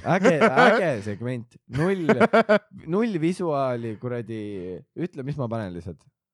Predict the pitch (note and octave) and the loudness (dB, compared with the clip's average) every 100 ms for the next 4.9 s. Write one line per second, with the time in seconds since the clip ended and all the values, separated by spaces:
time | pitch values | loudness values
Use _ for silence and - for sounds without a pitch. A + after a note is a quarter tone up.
0 | _ _ _ _ _ A#2+ E3 - C3+ B2 | _ _ _ _ _ -4 -4 -2 -4 -4
1 | A2+ A2+ G2+ C3+ D3+ A#2 G2+ G2 G2+ G2 | -4 -6 -6 -8 -8 -8 -8 -8 -8 -8
2 | F#2+ F2 D#2+ _ _ _ G#2+ A2+ B2+ D3+ | -8 -8 -12 _ _ _ -10 -8 -4 -4
3 | D3+ C3 A2 G#2 C3+ C3+ A2 G#2 G#2+ A#2+ | -6 -6 -6 -6 -6 -8 -6 -4 -2 0
4 | A#2 G#2 A#2 A#2+ A2+ F#2 F#2 G2+ - | 0 2 0 0 -2 -2 -2 -4 -6